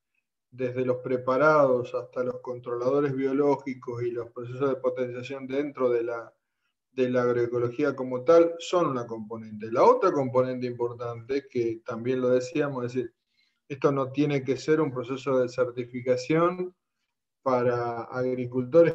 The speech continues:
que no tienen tierra, sino que también hay que tener un compromiso importante vinculado con la garantía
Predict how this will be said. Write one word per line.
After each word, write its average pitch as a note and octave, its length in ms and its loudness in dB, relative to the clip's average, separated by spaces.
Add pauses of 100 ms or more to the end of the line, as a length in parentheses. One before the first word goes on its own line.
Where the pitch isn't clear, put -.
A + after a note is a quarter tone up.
que B2+ 120 -8
no B2+ 120 -6
tienen B2 440 -6
tierra, D#3 580 4
sino C3 420 -10
que B2+ 140 -2
también C3+ 440 -2
hay C3+ 100 -2
que B2 80 -2
tener B2 320 -6
un B2 100 -6
compromiso B2 640 -10
importante C3+ 580 -2
vinculado B2 540 0
con A#2+ 100 -8
la A#2 80 -6
garantía A#2 600 0